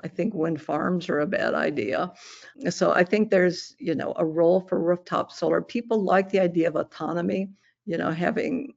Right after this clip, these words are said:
their power generated local and not subject to random, crazy, whatever might happen. I mean, I have rooftop solar at my house for energy security reasons.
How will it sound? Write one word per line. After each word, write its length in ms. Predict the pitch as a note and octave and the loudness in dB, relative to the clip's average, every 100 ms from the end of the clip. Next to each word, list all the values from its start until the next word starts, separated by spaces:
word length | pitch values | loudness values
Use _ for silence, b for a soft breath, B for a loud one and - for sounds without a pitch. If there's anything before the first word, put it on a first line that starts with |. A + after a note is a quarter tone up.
| _ | _
their 240 | F3+ D#3+ | -8 -8
power 420 | - E3 E3+ F3 | -8 -4 0 0
generated 640 | E3 F3+ E3+ E3 D#3+ E3 F3 | 0 0 0 0 0 0 -2
local 460 | D#3 E3 F#3 F3+ F3 | 0 0 0 0 0
and 160 | D#3+ | 0
not 340 | D#3 D3 - - | 0 -2 -2 -12
subject 680 | - E3 E3 E3 C#3+ - | -2 -2 0 -2 -2 -4
to 260 | - D3+ D3+ | -4 -2 -2
random, 640 | D3 D#3 E3+ D#3 A#2+ B2+ | -2 -2 0 -2 -4 -6
crazy, 800 | F3+ - D3 D#3+ D#3 D3 C#3+ D#3+ - _ _ _ _ _ _ _ - | -6 -4 -2 -2 -4 -4 -4 -6 -10 _ _ _ _ _ _ _ -8
whatever 380 | D#3+ E3+ D#3+ D#3+ | -2 0 0 -2
might 260 | D#3 D#3 | -2 -2
happen. 640 | D#3+ D#3 D3+ F#3 G3 F#3+ - | -2 -2 -2 -2 -4 -6 -10
I 60 | F3 | -8
mean, 140 | D#3 | -4
I 140 | E3 E3 | -4 -2
have 380 | F3+ D#3+ D3+ | -2 -4 -6
rooftop 500 | F#3 D#3+ - E3 - | -6 -6 -4 -4 -4
solar 420 | - D#3 D#3+ E3 - | -4 -2 0 0 -2
at 80 | |
my 240 | D#3 E3 E3 | -4 -4 -4
house 420 | E3+ F3 F#3 F#3+ | -2 -2 -4 -6
for 160 | - - | -4 -2
energy 380 | E3 D#3+ D#3+ | -2 -6 -6
security 560 | D#3 - - D#3+ E3+ F3+ | -6 -8 -6 -2 0 0
reasons. 560 | F#3 G3 G#3+ A3+ A3+ | 0 -2 -4 -4 -6